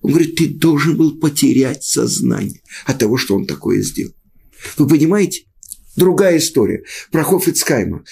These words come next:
что в Ешиве Радин ему сказали, что какой-то, э, молодой человек, который учится в Ешиве, он в туалете курил в субботу. И он попросил, что этого молодого человека привели к нему.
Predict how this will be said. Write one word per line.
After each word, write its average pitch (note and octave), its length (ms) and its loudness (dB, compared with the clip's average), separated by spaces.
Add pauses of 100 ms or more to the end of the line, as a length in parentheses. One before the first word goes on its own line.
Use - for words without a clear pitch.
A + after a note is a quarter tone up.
(120)
что C#3+ 380 2
в C3+ 80 -2
Ешиве F3 720 2
Радин F3 580 0 (520)
ему G#3 280 4
сказали, G#3+ 520 2
что F3 200 0
какой-то, G3 480 0
э, - 160 -4 (300)
молодой F3+ 800 0
человек, A3 400 2
который E3+ 240 2
учится G3+ 420 0
в F#3 40 -2
Ешиве, G#3 600 -2 (760)
он D3+ 240 2
в - 120 -6
туалете D#3 560 2
курил C#3+ 400 2
в D3 40 -8
субботу. - 540 -6 (720)
И E4 80 4
он G#3 180 4
попросил, F3+ 540 0 (200)
что D#3+ 220 2
этого F3 240 2
молодого E3 440 2
человека F3+ 320 -2
привели D3 380 0
к - 120 -18
нему. B2 320 -8